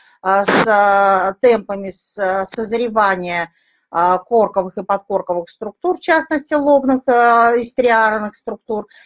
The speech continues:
которые у мальчиков, э, наблюдаются, эм, з-, у ка-, э, у мальчиков наблюдается замедление, э, это, этого созревания, но это всем известно, что мальчишки немножечко взрослеют,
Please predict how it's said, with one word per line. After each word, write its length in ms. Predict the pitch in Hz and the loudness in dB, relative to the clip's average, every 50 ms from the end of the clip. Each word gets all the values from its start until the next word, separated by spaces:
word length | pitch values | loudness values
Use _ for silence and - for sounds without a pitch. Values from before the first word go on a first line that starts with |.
| _ _ | _ _
которые 460 | - 214 214 214 - 302 320 320 294 226 | -6 -4 -4 -2 -2 -2 -2 0 0 -2
у 140 | 208 202 | -2 -4
мальчиков, 560 | 190 202 214 233 254 254 - 254 - 226 226 - 220 | -6 -4 -4 -4 -4 -6 -8 -8 -8 -8 -8 -6 -6
э, 180 | 214 202 196 | -4 -4 -4
наблюдаются, 920 | 196 202 196 190 190 185 180 202 208 214 214 220 208 - - 226 208 202 202 _ _ _ _ _ _ _ _ - 185 | -4 -4 -8 -10 -10 -8 -4 -2 0 0 0 0 -2 -4 -4 -4 -4 -4 -4 _ _ _ _ _ _ _ _ -8 -6
эм, 800 | 185 185 190 196 196 190 185 185 180 175 180 175 175 180 185 190 | -6 -4 -6 -6 -8 -8 -8 -10 -10 -10 -8 -6 -4 -4 -4 -4
з-, 440 | 196 190 190 196 214 240 196 196 202 | -4 -6 -8 -8 -4 0 0 0 0
у 180 | 202 214 220 | 0 -2 -2
ка-, 180 | 214 - 214 - 190 | 0 0 0 0 2
э, 260 | 208 208 208 202 202 | 2 2 2 0 0
у 60 | 214 | 0
мальчиков 380 | 226 262 294 277 - - 202 202 | 0 0 0 0 -4 -10 -16 -14
наблюдается 500 | 196 190 196 202 226 226 240 233 226 208 | -12 -10 -4 -2 0 0 0 -2 -6 -8
замедление, 960 | 185 202 220 240 247 240 208 214 208 214 196 185 175 170 165 160 156 147 - _ _ - - _ _ | -6 -4 -4 -4 -4 -4 -6 -6 -6 -4 -4 -4 -4 -6 -6 -8 -8 -8 -10 _ _ -20 -20 _ _
э, 60 | - | -2
это, 440 | 170 175 175 190 202 190 180 - - 175 - 202 | 0 0 0 2 0 0 0 -2 -4 -4 0 0
этого 260 | 208 190 - 180 180 | 0 0 0 -2 -4
созревания, 920 | - - 180 175 180 180 185 185 196 254 285 311 330 330 311 302 285 247 214 | -4 -4 -6 -4 -4 -4 -4 -2 0 0 0 2 2 0 2 2 2 0 0
но 300 | 214 220 254 294 294 247 | -2 0 0 2 2 2
это 500 | 196 208 - - 220 196 190 185 170 160 | 0 -2 -4 -4 -4 -2 -2 -2 -4 -6
всем 320 | - - - 202 185 170 170 180 | -8 -12 -10 -8 -8 -6 -6 -8
известно, 380 | 170 190 247 294 277 - 269 - | -8 -6 -4 -4 -4 -4 -8 -10
что 160 | - - 175 | -10 -10 -10
мальчишки 540 | 160 151 151 - 262 262 - - 269 254 - - - - _ - | -8 -10 -8 -6 -8 -8 -6 -4 -6 -6 -6 -10 -20 -16 _ -6
немножечко 720 | 214 202 202 190 190 196 208 240 269 285 262 - - - | -4 -2 0 0 0 2 2 2 2 0 -2 -4 -6 -8
взрослеют, 640 | 233 202 190 180 165 - - 185 185 190 208 220 226 | -4 -2 -2 -2 -2 -2 -4 -4 -4 -2 -2 -2 -4